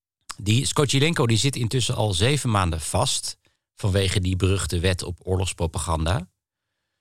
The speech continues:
Deze week was haar rechtszaak in Sint-Petersburg en daar zat ze in een kooi, net als alle Russische verdachten trouwens.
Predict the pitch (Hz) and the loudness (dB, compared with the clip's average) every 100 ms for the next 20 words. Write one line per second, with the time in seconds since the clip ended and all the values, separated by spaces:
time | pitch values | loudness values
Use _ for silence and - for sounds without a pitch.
0 | _ _ _ _ - 190 202 123 95 117 | _ _ _ _ 0 2 4 2 2 2
1 | 107 98 120 - 170 180 - 107 98 87 | 2 2 2 2 0 0 -2 -2 -2 0
2 | 104 - 135 170 - - - _ - 95 | -2 -2 -2 -2 -2 -8 -10 _ -2 0
3 | 90 98 - 92 80 78 92 117 165 - | 2 0 0 -2 -2 0 2 2 0 -8
4 | _ _ - 85 - - 78 80 85 90 | _ _ -6 -6 -4 -4 -2 0 0 0
5 | - 87 82 87 - - 90 92 135 - | -2 -4 -2 -4 -4 -2 0 2 0 -2
6 | - | -6